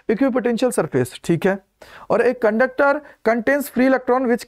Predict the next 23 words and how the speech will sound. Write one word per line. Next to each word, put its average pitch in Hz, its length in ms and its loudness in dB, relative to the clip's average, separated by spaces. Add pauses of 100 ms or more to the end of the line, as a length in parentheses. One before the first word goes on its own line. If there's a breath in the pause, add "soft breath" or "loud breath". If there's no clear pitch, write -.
can 247 220 2
move 254 320 2
freely 233 320 2
to, 262 160 2
uh, - 680 -2
equalize 247 440 2
the 247 160 2
potential," 165 460 0
बिल्कुल 165 300 0
करेक्ट 202 280 -2
है, 208 120 0
दोनों 208 260 2
सही 220 220 2
है 226 80 2
स्टेटमेंट, 202 460 -2 (140)
तो 180 60 4
ये 180 180 4
भी 214 120 -2
क्या 226 140 2
है 226 60 2
हमारा 208 340 2 (360 loud breath)
राइट 185 300 2
है, 208 120 2